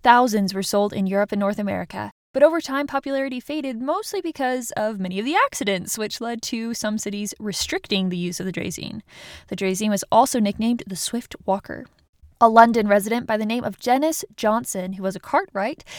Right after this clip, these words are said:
said that he'd make an improved version of the Draisine in eighteen eighteen. Johnson gave his own invention nicknames like the velocipede and the pedestrian curricle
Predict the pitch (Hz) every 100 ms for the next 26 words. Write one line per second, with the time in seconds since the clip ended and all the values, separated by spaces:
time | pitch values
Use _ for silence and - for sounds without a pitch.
0 | - - 339 349 359 - 370 269 285 311
1 | 240 233 - 285 285 - 208 214 214 190
2 | 196 185 190 190 185 190 214 240 - 185
3 | - 202 190 180 165 - - 208 180 240
4 | - - - - 214 202 208 240 247 247
5 | 226 226 208 - 269 349 330 285 294 311
6 | 320 311 320 - 302 285 277 285 - 214
7 | 180 180 175 196 208 311 - - - 302
8 | 349 359 330 330 - 320 320 320 320 _
9 | - - 320 320 - - -